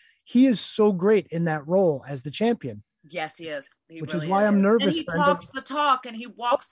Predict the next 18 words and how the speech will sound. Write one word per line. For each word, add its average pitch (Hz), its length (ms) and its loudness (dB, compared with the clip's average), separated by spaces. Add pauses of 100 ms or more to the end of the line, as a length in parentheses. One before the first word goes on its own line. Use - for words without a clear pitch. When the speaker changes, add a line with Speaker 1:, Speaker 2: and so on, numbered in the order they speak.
(100)
Speaker 1:
Oh, 254 60 -4
yeah. 269 80 -4
Speaker 2:
he 240 160 -10
looks 269 320 -2
like 240 180 -4
a 214 60 -10
champion, 190 640 -12
and 180 80 -16
he's 202 260 -14 (280)
distinguished, 226 720 -8
and 196 80 -14
he's 180 180 -16
educated, 214 640 -8
and 180 100 -16
he's 180 160 -12
smart, 262 500 -2
and 190 140 -8
he's, 190 300 -16